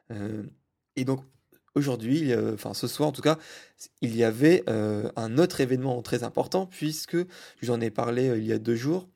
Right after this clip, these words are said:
Il s'agissait donc du tournoi de Janken, donc, euh, qui permet, euh, de déterminer donc le, la sélection des membres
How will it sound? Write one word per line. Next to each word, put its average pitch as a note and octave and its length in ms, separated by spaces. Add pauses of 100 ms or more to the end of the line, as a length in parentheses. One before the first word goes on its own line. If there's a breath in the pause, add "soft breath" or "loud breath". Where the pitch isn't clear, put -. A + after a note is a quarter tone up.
(400 loud breath)
Il C#3 80
s'agissait B2+ 520
donc C#3+ 320
du B2 240
tournoi D#3+ 420
de C3+ 180
Janken, B2+ 580 (340 loud breath)
donc, B2 300
euh, A2+ 180
qui F3 260
permet, D3 680 (280 loud breath)
euh, A2 480
de B2 260
déterminer C3 760
donc C3+ 240
le, A#2 280 (280 loud breath)
la A#2+ 100
sélection D3 580
des C3 120
membres C#3+ 340